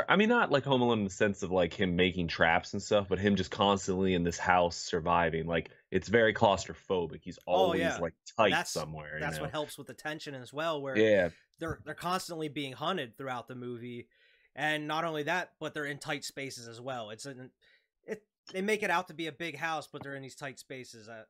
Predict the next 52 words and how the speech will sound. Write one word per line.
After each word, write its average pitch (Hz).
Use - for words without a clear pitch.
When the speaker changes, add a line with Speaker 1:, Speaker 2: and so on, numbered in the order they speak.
Speaker 2:
as 123
we'll 101
Speaker 1:
Yeah, 87
Speaker 2:
talk 120
Speaker 1:
the 101
Speaker 2:
about. -
Speaker 1:
entire 98
time. 85
Speaker 2:
Um, 135
but 202
apparently 190
the 143
story 170
was 139
inspired 147
from 139
a 135
newspaper 147
article 131
Wes 127
Craven 131
saw, 143
where 131
the 127
police 160
investigated 139
a 120
disturbance 127
at 127
a 113
house, 131
and 123
they 120
found 123
that 120
the 131
parents 143
were 120
keeping 127
children 113
locked 123
in 113
the 95
basement. 120
And 139
then 139
he 135
thought 123
that 123
would 113
be, 123
like, 107